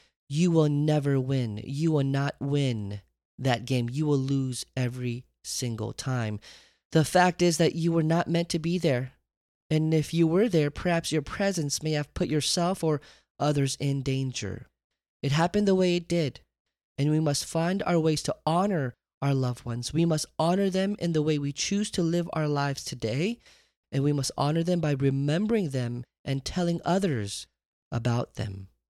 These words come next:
Share who they were to you, and remember to give your regret and shame and anxiety to Jesus every single day. Entrust it all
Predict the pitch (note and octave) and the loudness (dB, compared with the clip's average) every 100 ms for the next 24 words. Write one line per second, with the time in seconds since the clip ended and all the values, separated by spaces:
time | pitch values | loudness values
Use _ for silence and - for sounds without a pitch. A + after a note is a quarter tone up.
0 | _ _ - - G3 G3+ G#3 G#3+ G#3 G3 | _ _ -6 2 4 6 4 4 4 2
1 | G3+ - D3+ B2+ C3+ _ _ - E3+ E3 | 0 -4 -4 -6 -8 _ _ -2 2 4
2 | E3+ F3 G3 F3 - D#3 C3+ F3 F#3 G3+ | 4 2 2 0 0 -2 2 2 4 2
3 | G3 G#3+ - E3+ E3+ D#3+ D3+ - F#3 F3+ | 0 -2 0 0 0 -4 -4 -2 0 2
4 | D#3+ D3+ C3+ C3 D3+ F3 D3 A#2+ B2 - | 0 0 0 -2 0 0 -2 -4 -8 -14
5 | - _ _ - C#3+ E3 D#3+ D3+ - - | -20 _ _ -6 0 4 4 2 0 2
6 | D#3 D3+ D#3 D#3+ - - E3 D3+ D#3+ D#3 | 2 2 0 0 0 0 0 0 0 0
7 | - F3 E3+ - - A#3 A3 G3 - - | 2 0 0 -2 2 2 2 -2 -2 0
8 | E3+ E3 C3+ | 2 2 0